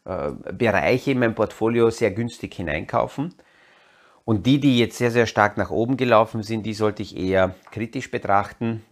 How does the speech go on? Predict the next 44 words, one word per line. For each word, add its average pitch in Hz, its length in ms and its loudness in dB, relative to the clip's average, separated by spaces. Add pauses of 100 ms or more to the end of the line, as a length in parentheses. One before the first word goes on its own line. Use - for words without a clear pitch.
Wie 117 280 0
weit 117 180 6
sollte 113 260 -2
ich 101 120 -10
dort 98 200 0
abbauen? 117 540 0
Naja, 107 460 -2 (180)
in 110 100 -4
einem 107 220 -2
sehr 110 240 0
hoch, 117 240 -6 (100)
äh, 107 140 -6
sehr 117 180 0
stark 104 320 0 (320)
nach 101 200 0
oben 131 260 2
gelaufenen, 98 720 2 (360)
äh, 92 220 0
Segment 104 680 -4
könnte - 220 -2
ich 113 60 -10
das - 200 -6
Gleiche 95 340 0
machen 110 360 -2
wie 104 80 -2
im 104 100 -2
gesamten 98 460 -4
Portfolio 90 560 -2
auch. 87 260 2 (800)
Die 143 140 2
Summe, 135 320 2
die 107 140 -4
ich 95 80 -8
dafür 107 340 2
vorgesehen 113 640 -4
habe, 104 400 2 (280)
die 104 120 -8
kann 104 180 -4
ich 104 120 -10
so 120 180 -6
weit 110 180 2
im 104 120 -2
Investment 101 520 -4
reduzieren, 104 680 -4